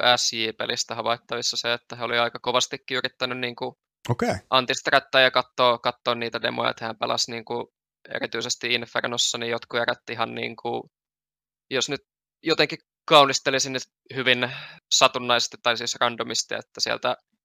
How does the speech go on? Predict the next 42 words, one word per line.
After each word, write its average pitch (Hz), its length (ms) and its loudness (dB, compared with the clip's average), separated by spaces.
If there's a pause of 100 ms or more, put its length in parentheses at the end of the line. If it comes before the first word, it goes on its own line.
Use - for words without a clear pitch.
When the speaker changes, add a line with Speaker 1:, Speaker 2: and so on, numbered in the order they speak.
(280)
Speaker 1:
yhdellä 120 320 6
erällä 123 300 6
Arvid 120 280 2
juoksi 120 300 0
meidän 117 300 0
banaanimuurisavusta 120 1080 0
kuivana 120 400 -4
läpi. 123 320 2 (180)
Speaker 2:
Mm, 185 380 -2 (180)
Speaker 1:
Ja 117 120 4
Speaker 2:
ky-, 139 160 0 (140)
<laughs> 110 60 4
Speaker 1:
ainut 117 320 4
syy, 123 140 4
miksi 123 260 0
mä 123 100 -4
saanut 120 260 2
sitä - 140 -12
tapettua, 120 420 -2
oli 120 100 -2
se, 120 100 -4
että 120 100 -10
mulla 113 140 -6
oli 113 80 -4
Mac 117 220 -6
kymppi 113 360 -6
ja 117 80 0
sillä 113 200 -8
oli 117 100 -8
Coltti. 117 460 -6 (220)
Speaker 2:
Mm. 110 240 0 (220)
Speaker 1:
Ja - 160 0 (600)
siis - 260 -4
tällaisia 120 340 2
juttuja, 120 380 0
mitkä 117 260 -4
oli 117 100 0
sellaisia, 117 300 -4
että - 180 -8
eihän 117 160 -4
ne 117 100 0
ikinä, 117 240 -4